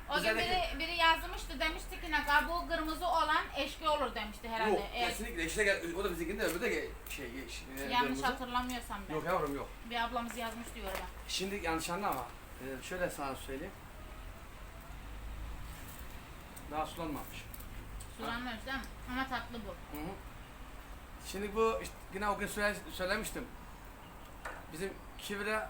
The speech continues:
Speaker 2: hemen hemen on tane yakın böyle fidan getirdi o zaman. Abdullah'ın kivresi diyeyim, o valideki olan. Komşulara dağıttım. İki tane kendime bıraktım. İşte Eşer Usta verdim. İki tane kendime bıraktım. Kendi elimle ektim.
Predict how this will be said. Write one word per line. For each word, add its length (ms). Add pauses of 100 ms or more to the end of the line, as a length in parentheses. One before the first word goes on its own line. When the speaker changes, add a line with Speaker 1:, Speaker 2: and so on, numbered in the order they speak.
(140)
Speaker 2:
hemen 200
hemen 200
on 220
tane 240
yakın 240
böyle 160
fidan 300
getirdi 320
o 60
zaman. 280 (800)
Abdullah'ın 480
kivresi 400
diyeyim, 200 (120)
o 60
valideki 400
olan. 160 (2000)
Komşulara 480
dağıttım. 420 (380)
İki 140
tane 220
kendime 360
bıraktım. 360 (1200)
İşte 120
Eşer 180
Usta 300
verdim. 240
İki 120
tane 220
kendime 280
bıraktım. 300 (800)
Kendi 220
elimle 300
ektim. 300